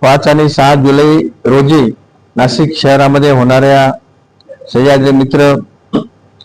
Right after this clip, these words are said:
संमेलनाच्या व-, आयोजनाच्या स-, संदर्भातली माहिती देण्यासाठी आज ही पत्रकार परिषद या ठिकाणी घेतलेली आहे.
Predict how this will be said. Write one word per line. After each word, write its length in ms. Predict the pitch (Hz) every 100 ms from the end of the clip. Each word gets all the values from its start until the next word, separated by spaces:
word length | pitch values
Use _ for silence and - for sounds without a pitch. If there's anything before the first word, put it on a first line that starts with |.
| _ -
संमेलनाच्या 560 | 123 135 143 143 135 151
व-, 460 | 139 135 - - 113
आयोजनाच्या 600 | 123 139 147 147 147 139
स-, 440 | 131 120 113 113
संदर्भातली 480 | 120 135 139 139 147
माहिती 320 | 131 131 139
देण्यासाठी 520 | 135 131 135 127 123 - _ _ _ _
आज 160 | 110 131
ही 100 | 139
पत्रकार 480 | 135 127 135 139 139
परिषद 400 | - 131 131 131
या 100 | 127
ठिकाणी 480 | 117 117 127 131 131 131 - _ _ _ - - - 113
घेतलेली 380 | 123 135 139
आहे. 320 | 143 131 143